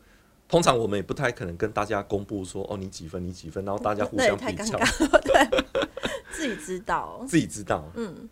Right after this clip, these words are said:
Speaker 1: 但是重点是说，我认为啊，就是在谈这个考绩，如果说有去做评分、有量化这件事情的话，
Speaker 2: 嗯。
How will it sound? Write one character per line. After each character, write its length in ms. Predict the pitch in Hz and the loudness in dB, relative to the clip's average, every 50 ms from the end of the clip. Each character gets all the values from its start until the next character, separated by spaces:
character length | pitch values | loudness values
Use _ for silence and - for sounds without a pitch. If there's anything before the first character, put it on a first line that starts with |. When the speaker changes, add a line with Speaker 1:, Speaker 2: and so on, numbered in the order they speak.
| _ | _
Speaker 1:
但 140 | - 165 175 | 4 4 4
是 120 | 175 190 175 | 4 2 2
重 200 | - 190 156 120 | 4 4 4 4
点 180 | 117 101 92 | 2 0 -2
是 140 | 87 - 139 | -2 -4 -4
说， 340 | 127 - 123 117 117 117 120 | -2 2 4 4 6 4 4
我 160 | - 110 110 | 4 4 6
认 160 | 117 160 151 120 | 8 8 8 8
为 100 | 107 101 | 6 4
啊， 180 | 92 92 95 | 4 2 -2
就 140 | 98 120 139 | -4 -4 -4
是 160 | 135 147 143 | -2 -2 -2
在 460 | 131 143 139 127 120 110 107 104 101 98 | 4 4 6 6 6 4 2 0 -2 -4
谈 220 | - - - 104 110 | -6 -4 -4 -2 0
这 100 | 123 120 | 0 0
个 100 | 107 98 | 0 -2
考 240 | - - 101 87 | -2 -2 -4 -4
绩， 260 | 87 - - 104 110 110 | -4 -6 -8 -8 -6 -4
如 120 | 110 117 | -2 2
果 160 | 123 117 107 | 4 4 4
说 200 | 104 - 113 113 | 4 2 0 2
有 140 | 110 95 90 | 2 2 0
去 220 | 90 - - - | -2 -4 -10 -12
做 300 | 107 - - 113 104 101 95 | -10 -6 -2 0 0 0 -2
评 260 | - - - 92 90 | -4 -8 -8 -6 -4
分、 300 | 87 110 101 107 107 113 - _ _ _ _ _ _ _ _ _ _ _ - | -2 -4 -4 -4 -6 -12 -14 _ _ _ _ _ _ _ _ _ _ _ -2
有 200 | 110 107 104 104 - - _ - | 0 0 0 0 -6 -14 _ 0
量 220 | 131 139 135 113 113 | 2 2 2 2 2
化 220 | - 131 117 113 | 0 2 2 2
这 120 | - 120 | 0 -2
件 160 | 107 117 110 110 | -4 -4 -4 -6
事 160 | - - 113 | -6 -10 -12
情 160 | 101 - - | -14 -14 -12
的 120 | 85 85 80 | -12 -12 -10
话， 340 | - - 101 98 85 80 78 | -6 -4 -4 -4 -4 -4 -4
Speaker 2:
嗯。 160 | 262 262 185 | -6 -6 -6